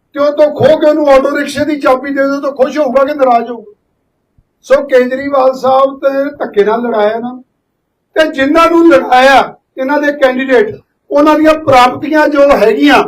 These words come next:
ਕਿਉਂਕਿ ਦੇਖੋ, ਐਮਪੀ ਛੋਟੀ ਗੱਲ ਨਹੀਂ ਹੁੰਦੀ, ਅਠਾਰਾਂ ਕਰੋੜ ਰੁਪਈਆ ਹੁਣ ਤਾਈਂ ਉਹਨਾਂ ਨੂੰ ਫੰਡ ਮਿਲਿਆ, ਤੇ ਜਿਨ੍ਹਾਂ ਨੂੰ ਲੜਾ ਰਹੇ ਆ, ਉਹਨਾਂ ਦੀਆਂ ਗਾਂ ਤੁਹਾਨੂੰ ਪ੍ਰਾਪਤੀਆਂ ਦੱਸ ਰਹੀਆਂ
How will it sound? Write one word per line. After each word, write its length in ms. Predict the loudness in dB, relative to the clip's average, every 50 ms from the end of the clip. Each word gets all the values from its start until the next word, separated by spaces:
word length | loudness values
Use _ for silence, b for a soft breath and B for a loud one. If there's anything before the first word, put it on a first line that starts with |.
| -6 -14
ਕਿਉਂਕਿ 600 | _ _ _ _ _ 0 2 2 2 2 0 0
ਦੇਖੋ, 280 | 2 2 2 2 4 4
ਐਮਪੀ 400 | 4 4 2 0 -4 -4 -6 -4
ਛੋਟੀ 320 | 0 0 0 0 0 0
ਗੱਲ 120 | 0 0 0
ਨਹੀਂ 120 | 0 -2
ਹੁੰਦੀ, 280 | -4 -6 -8 -10 -14 -18 _ _ _ _ _ _ _ _ _ _ _ _ _ _ _ _ _ _ -10 -8
ਅਠਾਰਾਂ 460 | -4 0 0 2 2 2 2 0 -2
ਕਰੋੜ 280 | 0 2 2 4 4
ਰੁਪਈਆ 380 | 2 0 -2 -4 -4 0 0 0
ਹੁਣ 340 | 0 -2 -4 -4 -4 -2 0
ਤਾਈਂ 140 | 0 0 0
ਉਹਨਾਂ 140 | 0 -2
ਨੂੰ 100 | -2 0
ਫੰਡ 200 | -2 -2 -2 -4
ਮਿਲਿਆ, 480 | -4 -2 0 2 2 2 2 0 -2 -10 _ _ _ _ _ _ _ _ _ _ _ -2
ਤੇ 320 | 2 2 2 2 2 -2
ਜਿਨ੍ਹਾਂ 380 | -6 -6 -4 -2 0 2 2 2
ਨੂੰ 200 | 2 2 2 2
ਲੜਾ 360 | 2 2 2 2 2 2 2
ਰਹੇ 140 | 2 2 2
ਆ, 60 | 2 2 2
ਉਹਨਾਂ 260 | 2 2 2 2 2
ਦੀਆਂ 180 | 2 0 0 0
ਗਾਂ 200 | 0 0 -2 0
ਤੁਹਾਨੂੰ 280 | -2 -2 -2 -2 -2
ਪ੍ਰਾਪਤੀਆਂ 440 | 0 -2 -2 -2 -4 -6 -6 -6 -4
ਦੱਸ 260 | -2 -2 -4 -4 -6
ਰਹੀਆਂ 380 | -6 -4 -2 0 0 0 -2